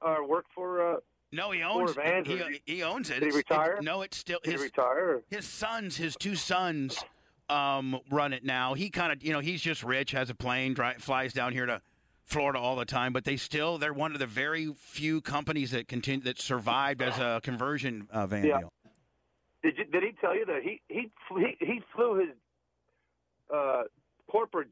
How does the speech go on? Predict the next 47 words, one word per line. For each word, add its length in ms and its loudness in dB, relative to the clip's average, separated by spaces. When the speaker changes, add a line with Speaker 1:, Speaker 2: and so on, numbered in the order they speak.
Speaker 1:
jet 340 2
up 140 0
to 80 2
Green 320 2
Bay 140 0
to 80 -2
pick 260 -2
me 220 -2
up, 300 0
and 260 -2
he 140 -2
brought 260 2
me 180 -2
to 140 2
his 160 0
company, 480 0
and 240 2
he, 120 2
all 180 4
he 80 2
wanted 260 0
me 60 0
to 80 2
do 180 0
is 140 0
say 100 2
hello 240 2
to 60 -4
all 140 0
the 60 -4
people 180 -8
in 60 -10
the 160 -6
factory. 440 -6
I 60 -6
mean, 160 2
he, 80 -4
he 180 -4
flew 200 4
his 100 -2
Learjet 500 -2
to 100 -20
Green 240 -6
Bay, 220 0
picked 180 -6
me 120 0
up 180 2